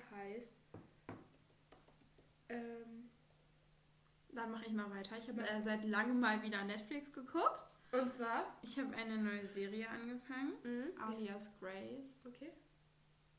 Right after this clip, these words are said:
Speaker 2: Äh, die spielt auch wieder im neunzehnten Jahrhundert. Und ich, ich lieb ja so Sachen, die
Speaker 1: Ja.
Speaker 2: da, ich, ich finde das einfach toll. Ja, die finde ich toll.
Speaker 1: Ja.
Speaker 2: Ja, also auch nur so eine Miniserie. Mal gucken, was es danach gibt.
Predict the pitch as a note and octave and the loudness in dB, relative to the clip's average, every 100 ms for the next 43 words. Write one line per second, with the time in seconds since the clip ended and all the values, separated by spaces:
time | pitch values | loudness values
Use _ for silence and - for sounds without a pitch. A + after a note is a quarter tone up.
0 | - - A3 G#3 G#3 - B3 A3 A3 G#3+ | -10 -2 2 2 2 0 0 0 0 0
1 | G#3 G3+ G#3+ G#3 F#3+ G3 G#3+ G#3+ - - | 0 0 0 0 -2 0 0 -2 -8 -12
2 | - - G#3+ E3+ F3+ F#3 F3+ F#3+ F3+ F3 | -10 -4 -2 -2 -2 0 -2 -4 -6 -4
3 | F3+ G#3 F#3+ E3 E3 B3 - - - F#3 | -2 0 0 -2 -4 -6 -10 -10 -8 -8
4 | F#3+ F#3+ G3+ - F3+ F#3 A3 - - - | -8 -10 -10 -6 -4 -4 -8 -12 -20 -20
5 | - - - - A#3 G#3 G3 G3 G#3+ A3+ | -20 -20 -20 -12 -4 -2 -2 -4 -6 -6
6 | A#3 - G#3+ G#3+ G#3+ - B3 G3+ G3 C4 | -6 -6 -6 -6 -6 -4 -4 -4 -6 -12
7 | - - - A3+ G#3+ G#3+ - - - - | -16 -16 -8 -4 -2 -4 -10 -20 -20 -8
8 | G#3+ G#3+ G3+ F#3+ F#3+ F#3 F3+ F3+ F#3+ F#3 | -6 -2 -2 -2 -2 -4 -4 -6 -8 -8
9 | F#3 F#3 F#3 F#3+ G#3 - A3 A3+ G#3+ - | -6 -6 -6 -8 -10 -10 -12 -14 -16 -14
10 | G#3 G3+ G#3+ G#3+ A3+ - | -10 -10 -10 -14 -16 -18